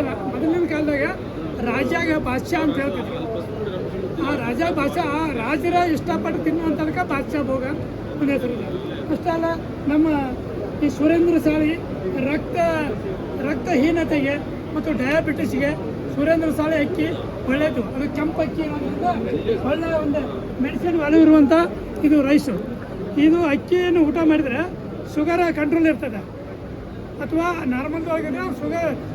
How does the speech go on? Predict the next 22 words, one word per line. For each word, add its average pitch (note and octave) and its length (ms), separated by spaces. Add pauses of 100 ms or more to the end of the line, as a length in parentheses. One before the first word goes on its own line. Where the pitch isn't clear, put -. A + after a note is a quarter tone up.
(120)
ಪೇಷಂಟ್ C#4+ 300
ಗುಳಿಗೆ D4+ 240
ತೊಗೊಳ್ದ D#4+ 280
ಬಿಡ್ಬೋದು, B3 640 (260)
ಅಷ್ಟು D#4 200
ಒಳ್ಳೆ D#4+ 360
ಇದ್ದಿದ್ದು B3 240 (520)
ಒಳ್ಳೆ. E4 200
ಮತ್ತು D#4 520
ಒಂದು D4 120
ಅಕ್ಕಿ, - 480 (1400)
ಈ C4 40
ಬರ್ಮ C4 320
ಕಪ್ಪು D#4+ 280
ಅಕ್ಕಿ D#4 220
ಅಂದ್ರೆ D#4 400 (460)
ಈ A#3+ 360 (640)
ನರ A#3+ 180
ದೌರ್ಬಲ್ಯ D#4+ 480
ಇರ್ತೈತಿ, D4 480 (360)
ಜಾಯಿಂಟ್ C#4+ 280
ಪೇನ್ದವ್ರಿಗೆ D4 560